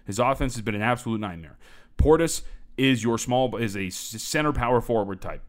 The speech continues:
right? It doesn't really fit well next to Giannis Antetokounmpo. P J Tucker, camped out in the corner. Might provide you something defensively, but he gives you next to nothing f-, in terms of offensive flexibility. He's just gonna be camped out waiting for corner shots.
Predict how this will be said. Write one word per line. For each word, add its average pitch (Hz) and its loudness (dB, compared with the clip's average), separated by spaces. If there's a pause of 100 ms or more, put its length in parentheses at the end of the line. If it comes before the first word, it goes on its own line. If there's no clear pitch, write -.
(120)
right? 110 -2 (800)
It 117 -2
doesn't 139 6
really 135 4
fit 127 -2
well 107 4
next 107 -4
to 104 -6
Giannis 101 -4
Antetokounmpo. 85 -10 (240)
P 127 0
J 117 0
Tucker, 147 0
camped 135 0
out 123 2
in 117 0
the 104 -4
corner. 92 -6 (220)
Might 110 -2
provide 107 -2
you 98 -4
something 92 -6
defensively, 143 -2 (180)
but 113 0
he 104 -2
gives 107 0
you 113 0
next 127 -2
to 123 -6
nothing 117 -2
f-, - -18
in 117 -4
terms 113 -4
of 101 -8
offensive 107 0
flexibility. 92 -4 (220)
He's 123 2
just 123 -4
gonna 123 -2
be 120 -4
camped 113 -2
out 101 2
waiting 98 -4
for 95 -8
corner 95 -6
shots. 80 -14